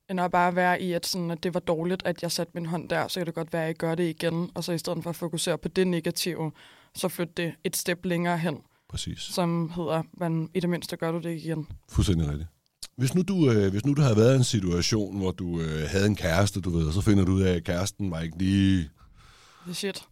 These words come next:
Speaker 2: <laughs> Ah, han var ikke lige the shit. Han kunne ikke lige finde ud af, at, øh, når man har en kæreste, så har man sådan typisk, hvis ikke man har aftalt det, så har man en kæreste ad gangen.
Speaker 1: Mm.
Speaker 2: Der er nogen, der synes, det er okay at have mange kærester ad gangen, men det kan vel
Speaker 1: Mm.
Speaker 2: også være okay, hvis bare man har aftalt det.
Speaker 1: <laughs> Ja.
Speaker 2: Men hvis den ene ikke har været en del af aftalen, kan man sige, så kan man jo godt bagefter komme til at bebrejde sig selv.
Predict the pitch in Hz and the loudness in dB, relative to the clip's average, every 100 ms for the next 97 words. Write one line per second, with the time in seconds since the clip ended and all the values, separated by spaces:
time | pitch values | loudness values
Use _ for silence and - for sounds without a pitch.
0 | - 247 - 139 131 135 139 139 151 139 | 6 8 6 6 6 8 8 10 10 8
1 | - 127 139 151 160 160 170 185 185 180 | 8 8 10 10 10 8 6 8 8 8
2 | 127 143 147 147 147 131 127 127 123 117 | 8 10 12 12 12 10 8 8 10 10
3 | 285 117 113 110 107 120 139 113 110 123 | 8 8 8 8 6 6 6 8 8 6
4 | 127 139 123 120 117 113 113 117 120 123 | 4 4 6 6 6 4 4 4 4 4
5 | - 95 107 - - 98 90 71 78 127 | 0 -2 -2 -4 -4 2 2 2 2 2
6 | 139 113 104 104 104 110 104 104 92 90 | 2 2 2 0 2 2 2 2 0 0
7 | 90 90 78 76 233 226 107 101 107 113 | 0 0 -2 0 0 2 4 6 4 4
8 | 101 95 95 95 90 87 85 95 90 82 | 2 2 2 2 2 2 2 0 0 -4
9 | - 82 78 80 85 143 120 120 120 110 | -6 -6 -2 -2 -2 -2 0 0 0 0
10 | 110 101 101 107 104 82 101 - 85 82 | 0 -2 -2 0 0 2 0 0 -2 -2
11 | 87 254 - 220 208 - 202 - 127 113 | 0 0 0 -2 -4 -6 -4 4 6 6
12 | 117 127 175 202 156 175 196 135 117 101 | 6 6 8 6 6 6 6 4 4 4
13 | 98 104 101 87 82 92 104 92 87 87 | 2 2 0 2 0 0 0 0 -2 -2
14 | 90 101 90 113 135 123 104 113 - 107 | 0 0 0 0 0 0 0 -2 0 -2
15 | 110 117 - 98 - 90 104 85 80 - | -2 -4 -4 -4 -2 -4 -4 -4 -4 -4
16 | 92 - 82 | -4 -4 -6